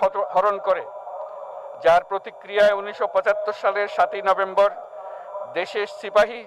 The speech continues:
জনতার ঐক্যবদ্ধ বিপ্লব সংগঠিত হয় এবং পরবর্তী সময়ে একদলীয় বাকশাল পদ্ধতির পরিবর্তে বহুদলীয় গণতন্ত্র,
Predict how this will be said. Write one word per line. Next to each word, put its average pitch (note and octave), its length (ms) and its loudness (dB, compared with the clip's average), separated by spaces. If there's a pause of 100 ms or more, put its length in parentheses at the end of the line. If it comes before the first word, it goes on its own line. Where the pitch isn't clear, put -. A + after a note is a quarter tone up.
(100)
জনতার F#3+ 400 4
ঐক্যবদ্ধ G3+ 580 0
বিপ্লব F#3+ 480 -2
সংগঠিত F#3+ 460 -2
হয় E3 280 4 (880)
এবং F3+ 280 2
পরবর্তী G3 460 2
সময়ে G#3 340 2
একদলীয় F#3+ 640 2
বাকশাল G3 480 2
পদ্ধতির G3 400 -6
পরিবর্তে F#3+ 720 0 (720)
বহুদলীয় G3+ 520 4
গণতন্ত্র, F#3 760 2